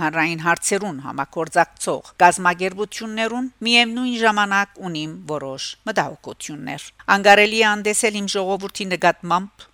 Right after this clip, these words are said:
բայրակությունները։ Եթե չեմ սխալիր, մեկը հարց տվավ, թե ինչու այդքան շատ կխոսենք ուկրաինացիներու մասին, որովհետև Ուկրաինան Եվրոպա է, նկատի ունիմ, եթե որևէ բան կբադահի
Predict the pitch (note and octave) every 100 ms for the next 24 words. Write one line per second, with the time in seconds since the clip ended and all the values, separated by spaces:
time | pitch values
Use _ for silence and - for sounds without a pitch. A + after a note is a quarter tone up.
0 | D#3 E3 F3 - G3 - G3+ F#3+ F3 -
1 | - - E3 E3 F#3+ - G#3+ - A3 A3+
2 | G3+ G#3+ A#3 - - G3 F#3+ F#3+ F#3+ F#3+
3 | - C#3+ C3 B2+ - - - A3+ A#3+ D#4
4 | C4+ - G#3 F#3+ F#3 - F3+ - D#3+ E3
5 | E3 - G3 F#3 C#3+ C3 C3+ - C#3+ C3
6 | C#3+ D3 C#3 - D3 E3+ F#3+ F3 E3+ D#3+
7 | F3+ G#3 G3+ G3+ F3 E3 D#3+ D3 C#3+ D3
8 | D3 G#3+ D#4+ F#3 _ - F3 E3 E3 D#3+
9 | D#3 D3+ G3 G#3 - - E3+ - E3+ F#3+
10 | D4 C#4 D#3 C#3 - D#3 C#3 D#3 D3+ D3+
11 | D#3